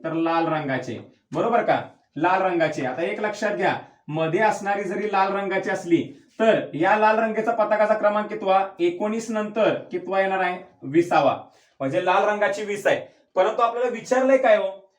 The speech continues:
विचारलंय तिच्या नंतरच्या लगतच्या पांढऱ्या पताकेचा क्रमांक. तिच्या नंतरच्या म्हटलंय, म्हणजे हिच्या नंतर कोण? नंतर म्हणलं की इकडं जायचं, आपण ठरलं इकडं. नंतरच्या, लगतच्या, लगतच्या म्हणजे शेजारच्या, पांढऱ्या,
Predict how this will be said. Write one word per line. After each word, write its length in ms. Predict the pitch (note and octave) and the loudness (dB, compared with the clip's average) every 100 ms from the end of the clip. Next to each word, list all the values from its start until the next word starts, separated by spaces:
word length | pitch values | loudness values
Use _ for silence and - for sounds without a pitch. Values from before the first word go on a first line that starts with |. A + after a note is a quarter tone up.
| _ | _
विचारलंय 640 | C3 E3+ G3+ G#3 G#3+ G#3+ A3+ | -8 -6 -2 -2 0 -2 -2
तिच्या 560 | A3+ G#3+ G3+ - A3 A3 | -4 -6 -10 -2 0 0
नंतरच्या 680 | G3+ F#3+ G#3+ G#3 G#3 A3+ | -4 -2 0 0 2 0
लगतच्या 680 | G#3 F#3+ F3 F#3+ A3 - B3 | 2 2 2 2 -2 0 0
पांढऱ्या 420 | - A3+ G#3 G#3+ | 2 0 2 2
पताकेचा 560 | G#3+ G#3 G3+ G3+ G3+ F#3+ | 2 0 -4 -6 -4 -4
क्रमांक. 340 | F3 D#3+ C3 - - | -2 -4 -6 -8 -12
तिच्या 380 | F#3 - A3 A3+ | -10 0 2 2
नंतरच्या 800 | A3 G#3 F#3+ - A3+ A3 B3 A#3 | 0 -4 -6 -4 -4 -2 0 0
म्हटलंय, 560 | A3+ G#3 G#3 G3 C#3+ - - _ _ | 0 -2 0 2 0 -4 -14 _ _
म्हणजे 240 | D#3+ E3 G3+ | -4 -2 -2
हिच्या 240 | G3+ A#3 | -2 0
नंतर 280 | A#3 A3+ A#3+ | 0 0 -2
कोण? 280 | A#3 A3 D#3+ - | 0 2 0 -2
नंतर 340 | E3 F#3+ G#3+ | -6 -4 -2
म्हणलं 240 | G#3+ A3 A3 | -2 -2 -4
की 100 | A3+ | -6
इकडं 280 | A3 A3 A3+ | -2 -2 2
जायचं, 440 | A3 - F#3 B2+ - - | 2 2 -2 -2 -4 -8
आपण 280 | D3+ G3+ G#3 | -4 -4 -2
ठरलं 220 | A3 A3 | 0 2
इकडं. 360 | A3 G#3+ G3 D#3+ - - _ | 0 0 2 0 -2 -10 _
नंतरच्या, 800 | D#3 F#3+ F#3 A3 A3 A3 A#3 - C#3 | -4 -4 -2 0 0 2 2 2 0
लगतच्या, 880 | C#3+ E3 F#3 A#3+ B3+ - A#3+ G#3+ C3+ | -4 0 0 0 -2 -2 0 2 2
लगतच्या 480 | C#3+ D#3+ G#3+ A3+ A3 | -2 -4 -4 -2 -2
म्हणजे 180 | A3 | -2
शेजारच्या, 480 | A3 G#3 G3+ - E3+ | -4 0 0 0 -4
पांढऱ्या, 600 | - F#3 G3 F#3+ G3+ D3+ | -2 -2 -2 0 0 0